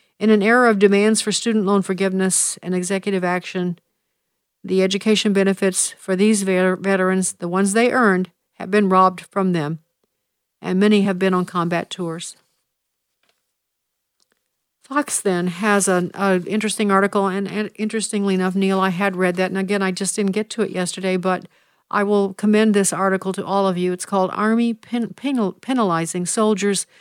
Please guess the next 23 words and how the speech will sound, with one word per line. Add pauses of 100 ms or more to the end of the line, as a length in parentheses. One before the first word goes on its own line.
(180)
Seeking
Religious
Accommodation
to
Vax
Mandate, (360)
Technique
of
Coercion. (880)
The
U
S
Army
is
subjecting
unvaccinated
soldiers
to
punishments,
including
prohibiting
off-base
travel,